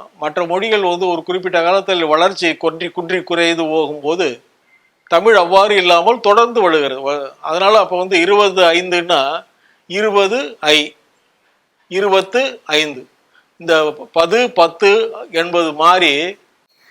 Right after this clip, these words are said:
அப்ப இருபத்து ஐந்துன்னு சொல்லும்போது, இரு, பத்து, ஐந்து அப்படின்னு நம்ம வந்து அப்படியே சொற்களை சொல்லிடுறோம். அப்ப இடைச்சொற்கள் எல்லாம் மற-, ம-, ம-, கலைந்து போய்விட்டன,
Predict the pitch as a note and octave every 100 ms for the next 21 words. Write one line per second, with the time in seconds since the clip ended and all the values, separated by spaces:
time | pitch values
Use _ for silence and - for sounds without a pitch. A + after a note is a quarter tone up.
0 | _ _ _ _ - E3 G#3+ C#3 D3+ G#3+
1 | A3 - - _ _ _ _ _ D#3+ G3
2 | A#3 A3 A3+ F#3+ G3 G3+ G3+ F#3+ F3 E3+
3 | E3+ E3+ E3 E3+ A#3 D#3+ F#3 G3+ A3+ G#3
4 | D#3+ - F3+ D#3+ A#2 _ _ _ _ _
5 | _ _ _ _ E3 E3+ D#3 B2+ - _
6 | _ _ _ - D3+ D#3+ A3+ F#3 D#3 C#3+
7 | D#3 G3 D#3+ C3+ B2 - F#3+ A3+ - E3
8 | E3 F3+ D3+ D#3+ D3+ C#3+ A#2+ - _ _
9 | _ _ _ _ _ - - F3+ F3+ B3+
10 | A#3+ G#3+ G3 F#3 F3+ F#3+ G#3+ E3+ D3+ D3
11 | - _ _ _ _ _ _ D#3+ D#3+ E3+
12 | D3+ D#3+ E3+ D3 C#3+ D3+ - D#3+ F#3+ F3
13 | D#3 C#3+ C3+ B2+ A#2+